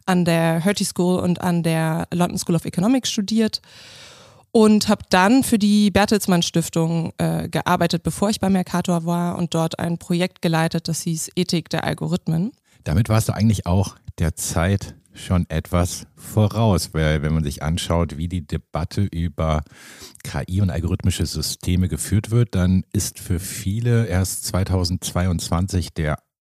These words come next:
Speaker 2: Anfangspunkt gewesen. Aber du hast viel früher schon dich damit beschäftigt.
Speaker 1: Ja, ich glaub, ich hatte einfach sehr viel Glück dadurch, dass ich, ähm, in England war und der anglosächsische Diskurs ist häufig bei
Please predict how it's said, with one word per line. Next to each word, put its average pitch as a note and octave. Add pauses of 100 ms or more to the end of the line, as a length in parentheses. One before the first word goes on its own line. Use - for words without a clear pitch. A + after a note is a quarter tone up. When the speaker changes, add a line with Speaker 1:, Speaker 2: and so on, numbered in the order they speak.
(480)
Speaker 2:
Anfangspunkt - (140)
gewesen. A#1+
Aber A#1+
du C#2
hast C#2+
viel D#2
früher F#2
schon A#1
dich -
damit -
beschäftigt. - (400)
Speaker 1:
Ja, B3
ich -
glaub, A#3
ich G#3+
hatte A#3
einfach G3+
sehr G#3
viel G#3+
Glück A3+
dadurch, G3
dass G3+
ich, -
ähm, F3
in F3+
England G3+
war G#3+
und F#3+
der -
anglosächsische F#3
Diskurs G#3
ist -
häufig G#3
bei F3+